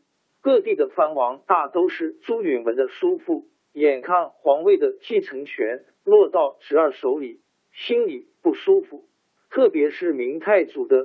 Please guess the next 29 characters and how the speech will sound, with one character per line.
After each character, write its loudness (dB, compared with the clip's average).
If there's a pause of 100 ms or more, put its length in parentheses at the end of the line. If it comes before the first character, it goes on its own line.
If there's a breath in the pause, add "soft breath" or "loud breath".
(120)
第 -2
四 -6
个 4
儿 -4
子 -6 (360)
燕 4
王 -6
朱 0
棣， -10 (420)
因 -2
这 0 (540)
一 -4
向 -2
带 4
兵 -6
驻 2
守 -2 (140)
北 2
平， -6
今 -2 (100)
北 -2
京 -2
市 -4 (260)
多 6
次 -2
立 -4
过 0
战 0
功， -6